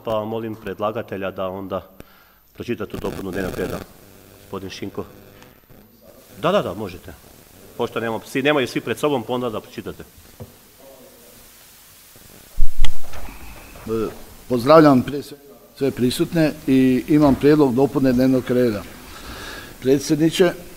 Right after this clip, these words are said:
Speaker 2: kolege vijećnici, podnosim zahtjev za dopunu dnevnog reda današnje sjednice točkom pod nazivom Rasprava o problematici, problematici vodoopskrbe na području grada Lepoglava i donošenje odluke da grad Lepoglava uputi ustavnu tužbu Ustavnom sudu Republike Hrvatske protiv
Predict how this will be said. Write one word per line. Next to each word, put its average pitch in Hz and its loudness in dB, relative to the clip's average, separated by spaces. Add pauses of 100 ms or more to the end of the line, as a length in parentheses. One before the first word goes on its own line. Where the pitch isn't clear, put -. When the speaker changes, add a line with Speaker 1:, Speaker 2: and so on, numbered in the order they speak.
(240)
Speaker 2:
kolege 143 4
vijećnici, 139 0
podnosim 156 4
zahtjev 135 4
za 120 2
dopunu 147 4
dnevnog 135 2
reda 147 4
današnje 135 2
sjednice 147 0
točkom 131 0
pod 127 0
nazivom 120 2
Rasprava 156 4
o 120 0
problematici, 127 -2 (540)
problematici 123 -2
vodoopskrbe 131 -2
na 131 0
području 147 -4
grada 131 -2
Lepoglava 165 2 (540)
i 120 -6
donošenje 147 0
odluke 156 0
da 127 -2
grad 143 -4
Lepoglava 156 0
uputi 156 -2
ustavnu 147 -4
tužbu 143 -4
Ustavnom 143 -2
sudu 156 -2
Republike 131 -6
Hrvatske 156 -4
protiv 123 -8